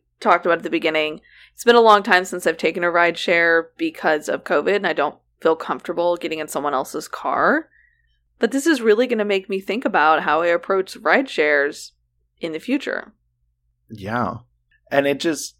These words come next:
Speaker 2: yeah, th-, when I was doing my research for this topic, I also went on the initial track of, you know, people,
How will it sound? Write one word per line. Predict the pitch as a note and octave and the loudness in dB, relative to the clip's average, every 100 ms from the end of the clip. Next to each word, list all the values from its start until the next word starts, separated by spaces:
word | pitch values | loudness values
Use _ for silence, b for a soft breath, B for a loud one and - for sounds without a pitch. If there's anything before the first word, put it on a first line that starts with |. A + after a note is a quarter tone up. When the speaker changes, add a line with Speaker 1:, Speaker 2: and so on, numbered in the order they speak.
| - | -6
Speaker 2:
yeah, | C3 G#2+ F2+ | 0 2 2
th-, | - - | -2 -8
when | - A#2+ D#3 | -10 -2 0
I | D#3 | 2
was | F3 | 2
doing | F3 G#3+ | 0 -2
my | F#3 | 0
research | C3+ G#2+ G#2+ - A2 G#2 | 0 2 -2 0 -2 0
for | A2+ | 0
this | G#2 | 0
topic, | - F#2 F#2+ G#2 F#2+ - _ | -2 -4 0 0 0 -2 _
I | - G#2 G#2+ - _ | 0 2 0 -6 _
also | - G2 - A2+ G#2+ | -4 -2 2 4 4
went | G#2 G#2 G#2+ G2 A#2 - - _ | 0 -2 -4 -6 -10 -16 -20 _
on | - A2+ | -4 -2
the | A2 | -2
initial | G#2+ G#2+ G2+ G#2 | -4 -6 -2 -4
track | - - G2 F#2+ G2 - - | -4 -6 0 0 0 -8 -6
of, | F#2+ D#2+ - - _ | -4 -4 -6 -12 _
you | A#2 | -14
know, | F#2 | -14
people, | - - A2 A2 F#2+ F#2 F#2 | -14 -12 -8 -4 -2 -2 -6